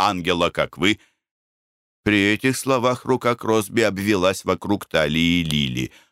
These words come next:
«Но!» Кросби хотел что-то сказать и замолчал. Он хотел дать ей понять, что такая перемена в его намерении — произошла, собственно, от неожиданного поступка со стороны Сквайра.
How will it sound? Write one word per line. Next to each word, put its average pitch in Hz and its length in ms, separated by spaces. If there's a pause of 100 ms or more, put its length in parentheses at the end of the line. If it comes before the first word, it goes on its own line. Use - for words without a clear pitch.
«Но!» 98 460 (920)
Кросби 117 460
хотел 165 520
что-то 95 480
сказать 71 640 (760)
и 151 100
замолчал. 156 800 (720)
Он 117 200
хотел 127 440
дать 117 300
ей 117 140
понять, 107 420
что 80 220
такая 78 440
перемена 82 580
в 76 40
его 82 280
намерении — 73 800 (480)
произошла, 123 560
собственно, 98 600
от 85 120
неожиданного 92 760
поступка 92 580
со 90 160
стороны 95 480
Сквайра. 69 640